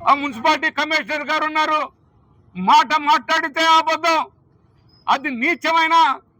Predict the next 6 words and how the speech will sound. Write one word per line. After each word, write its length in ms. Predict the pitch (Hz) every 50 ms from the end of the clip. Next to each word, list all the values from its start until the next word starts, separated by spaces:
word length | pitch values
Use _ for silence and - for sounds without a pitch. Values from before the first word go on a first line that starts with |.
| _ -
రాజకీయ 480 | 196 233 269 302 302 320 - 311 320 311
నాయకులకి 640 | 302 311 311 320 311 - 330 311 - - 330 320 311 294 247 - _ _ _ _ _ _ _ _ _ _ _ _ _ _ _ _ _ _ - -
అండగా 360 | 254 254 277 294 277 277 277
ఉంటున్నారు. 520 | 277 269 254 196 247 254 254 247 240 233 208 - _ _ _ _ _ _ _ _ _ _ _ _ _ _ _
ఇదేంటని 960 | - 190 254 311 311 302 302 269 269 269 311 330 330 302 320 320 320 320 311
ప్రశ్నిస్తే 840 | 269 - 262 359 - - 311 339 277 _ - 320 330 330 311 285